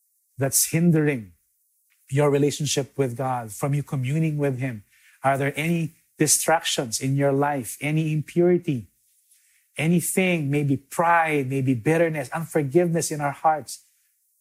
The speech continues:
that's not helping us in our communing with God? And so we need to get rid of this.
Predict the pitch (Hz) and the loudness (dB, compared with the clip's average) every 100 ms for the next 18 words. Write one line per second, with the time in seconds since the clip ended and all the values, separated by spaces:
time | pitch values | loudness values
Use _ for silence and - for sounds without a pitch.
0 | _ 131 143 - 151 151 - - - _ | _ -2 -2 0 2 0 -2 -12 -14 _
1 | _ _ _ _ - 185 202 190 165 151 | _ _ _ _ 0 0 2 0 -2 -4
2 | 117 - - - _ _ _ _ 147 151 | -6 -8 -10 -14 _ _ _ _ -6 -2
3 | 147 147 135 _ - 156 143 160 170 139 | 0 -2 -4 _ -6 -2 2 2 2 0
4 | 117 117 139 117 117 127 120 107 _ _ | -4 -2 -2 -4 -4 -2 -4 -10 _ _
5 | _ _ _ 131 127 139 135 135 - 120 | _ _ _ -10 -2 -2 0 -2 -2 -4
6 | - _ _ 131 135 127 120 110 110 104 | -6 _ _ -6 -2 -2 -4 -8 -10 -6
7 | - - | -6 -6